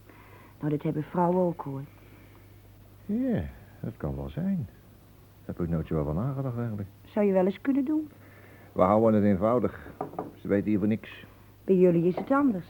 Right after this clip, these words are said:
Speaker 2: Ach, dit is een negorij, dit is een griebus. Dat noemen ze bij ons nou een griebus. Ze keuteren maar een beetje aan, maar je moet dat groots aanpakken. Flair hebben, durven. Je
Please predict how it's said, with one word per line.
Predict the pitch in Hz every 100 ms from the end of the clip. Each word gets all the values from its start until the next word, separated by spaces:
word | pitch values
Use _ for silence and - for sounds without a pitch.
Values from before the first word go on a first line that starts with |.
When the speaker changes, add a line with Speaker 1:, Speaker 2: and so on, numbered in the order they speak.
| - -
Speaker 2:
Ach, | 80 85 -
dit | - 110 123
is | 113
een | 104 110
negorij, | 117 117 120 123 123 123 123 123 120
dit | 110
is | 113
een | 117
griebus. | 113 127 135 139 131 - - - - -
Dat | 165
noemen | 165 185
ze | 139
bij | 143
ons | 151
nou | 131
een |
griebus. | 101 90 - - - - - -
Ze | 110
keuteren | 170 175 139
maar | 143
een | 131
beetje | 135 131 143
aan, | 127
maar | 107
je |
moet | 104 92
dat | -
groots | - 170 160 -
aanpakken. | - - 85 87 -
Flair | 123 147 110
hebben, | 92 85
durven. | 90 131 98 - -
Je | 175